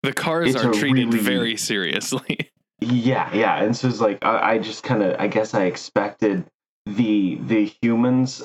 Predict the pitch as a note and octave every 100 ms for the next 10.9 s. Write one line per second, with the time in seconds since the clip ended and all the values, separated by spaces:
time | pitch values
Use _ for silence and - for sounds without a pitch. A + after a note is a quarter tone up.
0 | - C3 B2 B2+ A2 G#2+ G2+ F#2 _ _
1 | _ _ _ - E2+ E2 - - A#2+ A#2+
2 | A2 - - A2 G2+ - - A2 G2+ G#2+
3 | G2+ F#2+ - G#2+ G#2 G#2 F#2 G2+ G#2+ A2
4 | G2 - G#2+ G#2 - - A2 G2 A2+ G#2
5 | F#2 F2+ - A2+ F#2+ - _ _ _ -
6 | G2 F2+ - G#2 A2 G#2+ - G#2+ F2+ G2+
7 | F#2+ F2+ F#2 F#2+ F2+ F#2+ F#2+ F#2 G#2+ G2
8 | F#2+ F#2+ - G#2+ F#2+ F#2 - F#2 E2 -
9 | A2 F#2 B2 A2 F#2 A#2 A2+ A2+ G#2+ G#2
10 | G2 - G2 - - G2 G2+ F#2+ F#2